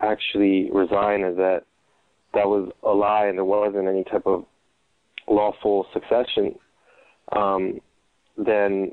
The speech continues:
you know, that's why he survived the coup attempt. And, um, you know, people also don't realize that he, that basically was one of the most, that moment, that whole experience was, was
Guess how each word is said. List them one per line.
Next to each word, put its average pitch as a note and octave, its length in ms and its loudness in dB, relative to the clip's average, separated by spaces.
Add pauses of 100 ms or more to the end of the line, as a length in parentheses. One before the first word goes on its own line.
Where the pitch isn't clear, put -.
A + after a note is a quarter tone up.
you A2+ 120 2
know, F#2+ 300 0 (100)
that's G#2 220 -2
why G#2 180 0
he G2+ 240 -4
survived G2+ 300 0
the G#2 40 -2
coup B2+ 200 0
attempt. G#2+ 300 -2
And, G2+ 220 0 (1080)
um, A2 580 0
you C3+ 100 2
know, A#2 200 2
people A#2+ 180 -2
also A#2 180 0
don't A2+ 100 2
realize G#2+ 200 0
that G2+ 140 -2
he, G#2+ 340 0 (120)
that A2 360 0 (720)
basically G#2+ 520 2
was G2+ 180 4
one A2 140 2
of G2+ 100 0
the G2+ 60 -6
most, G2+ 200 0 (500)
that B2+ 340 0
moment, A#2+ 520 0 (160)
that G#2+ 120 0
whole A2 200 2
experience A#2+ 500 0
was, F#2+ 100 -2 (220)
was G#2+ 120 0